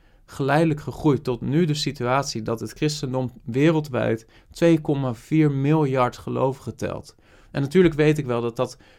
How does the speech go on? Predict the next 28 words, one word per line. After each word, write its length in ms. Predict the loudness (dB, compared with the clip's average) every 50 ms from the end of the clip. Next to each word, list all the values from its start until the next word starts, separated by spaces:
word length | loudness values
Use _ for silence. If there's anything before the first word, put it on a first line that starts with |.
| _ _
zo'n 180 | -14 -10 -6 -4
beetje 300 | -4 -4 -4 -6 -8 -8
alle 340 | -4 -2 0 0 0 0 -2
soorten 480 | -2 -2 -2 0 0 0 0 -2 -6 -6
christenen 500 | -6 -8 -8 -6 -8 -8 -6 -6 -4 -4
zijn 380 | -2 -2 -2 -2 -2 -4 -6
die 100 | -4 -2
je 60 | -2 0
maar 180 | 0 -2 -2
kunt 200 | -2 -2 -4 -2
bedenken. 380 | -2 -2 -2 -2 -2 -4 -4 -4
En 60 | -4
dat 180 | -4 -4 -6 -6
er 60 | -8
een 80 | -6
hele 280 | -4 -2 -2 0 0 0
hoop 180 | 0 -2 -4 -6
christenen 380 | -8 -8 -8 -8 -10 -8 -6
ook 160 | -4 -4 -4
onder 260 | -4 -4 -4 -2 -2 -2
zullen 240 | -2 -2 -2 -2
zitten 260 | -4 -6 -6 -6 -6 -6
die 120 | -4 -4
niet 280 | -4 -4 -6 -8 -12 -6
echt 320 | -4 -2 -2 -2 -4 -8
opnieuw 300 | -8 -6 -4 -4 -4 -4
geboren 460 | -4 -6 -4 0 2 2 2 0 0
zijn, 300 | -2 -2 -2 -2 -4 -6